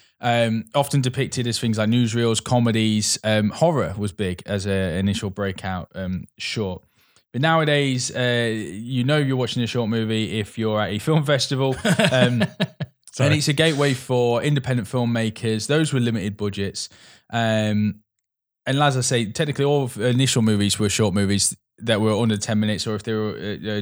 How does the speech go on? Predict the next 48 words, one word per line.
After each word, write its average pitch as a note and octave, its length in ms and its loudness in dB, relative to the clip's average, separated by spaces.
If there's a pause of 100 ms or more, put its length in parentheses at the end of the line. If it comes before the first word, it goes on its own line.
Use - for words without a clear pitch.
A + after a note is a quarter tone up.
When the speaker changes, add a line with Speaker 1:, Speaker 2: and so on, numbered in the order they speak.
Speaker 1:
limited G#2+ 440 -2
to G#2+ 100 -8
two B2 540 -2
rolls G2 480 -6
of F#2+ 120 -6
film. F#2 480 -6 (640)
So, C#3+ 180 2 (460)
in F3+ 140 0
the F3 80 2
nineteen D#3 260 2
twenties, F#3+ 340 2
short E3 280 2
films D#3 280 2
would B2+ 100 -4
tend C3 240 0
to B2 60 -6
be A#2 120 -2
things A#2 280 0
like, G#2 360 -2
uh, F#2+ 340 -4
cartoons, C3 600 0
newsreels, B2 540 0
as A2 120 -8
we're - 20 -14
talking B2 140 -2
about, A#2 160 0
short C3 300 -2
comedies, C3+ 600 -2 (400)
um, A2+ 280 0
and C3 160 2
would C#3 80 4
often B2+ 320 0
accompany A#2+ 440 0
a G#2 200 -2
feature G#2+ 340 -4
movie. F2+ 460 -8
So A2+ 380 0
it A2 100 -4
would G#2+ 120 -6
be G#2+ 600 -4
played A#2+ 220 0
at G2+ 60 -6
the A2 60 -4
beginning, A2+ 360 0
something F#3 260 0
that C#3 160 -4
Pixar - 420 0
started, G2+ 400 0